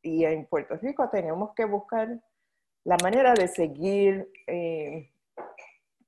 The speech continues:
hablándolo, ¿verdad? Y, y buscar, una de las faltas más grandes es la falta de,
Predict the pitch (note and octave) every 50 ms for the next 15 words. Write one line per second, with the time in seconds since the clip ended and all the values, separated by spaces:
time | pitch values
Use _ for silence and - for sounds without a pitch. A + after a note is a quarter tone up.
0 | _ _ _ D#3 D#3+ D3+ E3 F#3+ G#3+ C4 C#4+ G3+ D3+ B2 A#2+ C3+ C3 B2 E3 F3+
1 | - A#3 - _ _ _ _ _ _ - E3 D#3+ D3+ D3 - - _ _ _ _
2 | _ _ _ _ _ _ - F#3 F3 D3+ D#3+ D#3+ - - F#3 F#3+ G#3+ A#3 B3 -
3 | - - _ _ _ _ _ _ _ _ _ _ _ _ _ _ - - - -
4 | G3+ A3 B3 B3+ B3 A#3 A3+ A#3 - A3+ A3 A3+ A#3+ A3+ A3+ G3 F#3+ G3 F#3 G3+
5 | A3+ A#3+ A#3 A3+ A#3 A3 G3+ G3 F#3+ - F#3 F#3 F#3+ F#3+ - A3 G#3 G3 F#3 F3+
6 | F3+ F3 D#3+ D3+ D3 B2+ G#2+